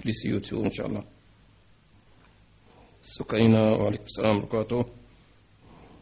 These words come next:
جزاكم الله خير، وجزا الله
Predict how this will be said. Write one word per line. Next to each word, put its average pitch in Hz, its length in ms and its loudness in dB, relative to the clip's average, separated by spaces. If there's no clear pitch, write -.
جزاكم 113 400 -2
الله - 120 -14
خير، - 220 -6
وجزا 110 220 -2
الله 110 400 -4